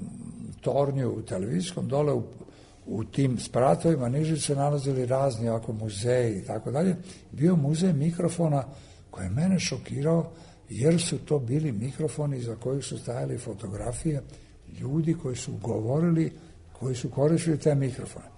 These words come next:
I to su ljudi sa ogromnom pažnjom gledali.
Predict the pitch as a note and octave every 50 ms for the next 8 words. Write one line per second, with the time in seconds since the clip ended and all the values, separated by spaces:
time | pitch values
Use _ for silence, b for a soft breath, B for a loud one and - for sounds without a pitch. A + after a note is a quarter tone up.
0 | b b b b b b - - - - - D3+ E3+ F#3+ F3 - - D3+ C3+ E3+
1 | G3 F#3+ F#3+ F3+ - - D3 C3 C#3+ D3 D#3 F3+ G3 F#3+ F#3 E3 C#3 - C3+ C3+
2 | C#3+ D3+ D3+ D3+ E3+ E3 D3+ C#3 D#3+ F#3+ G3+ F3+ C#3 G2+ -